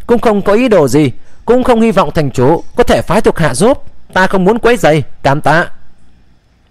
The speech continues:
Tử Dực Thiên Vương im lặng, trong lòng biết Tần Vũ không muốn nhờ vả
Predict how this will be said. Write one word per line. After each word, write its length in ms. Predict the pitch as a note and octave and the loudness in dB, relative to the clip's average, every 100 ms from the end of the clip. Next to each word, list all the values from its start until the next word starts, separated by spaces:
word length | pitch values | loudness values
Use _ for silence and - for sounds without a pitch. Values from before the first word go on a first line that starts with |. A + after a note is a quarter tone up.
| _ _ _ _ _ _ - | _ _ _ _ _ _ -4
Tử 120 | D#3 | 0
Dực 200 | C#3+ - | 2 0
Thiên 160 | A3 G3+ | 0 2
Vương 220 | F#3 G#3 | 2 0
im 180 | G#3+ G3+ | 0 0
lặng, 200 | E3 D3+ - - - | 0 -4 -8 -10 -2
trong 140 | G#3 | 0
lòng 200 | F3+ B2+ | 0 2
biết 180 | A3 - | 0 0
Tần 140 | A#2+ | -2
Vũ 300 | G2+ F#3+ C4 - - | 0 0 0 -4 -2
không 200 | G#3+ G3 | 0 2
muốn 180 | G3+ B3 | 2 2
nhờ 140 | F3+ | 0
vả 360 | C3 G#2+ G2 | 2 0 -2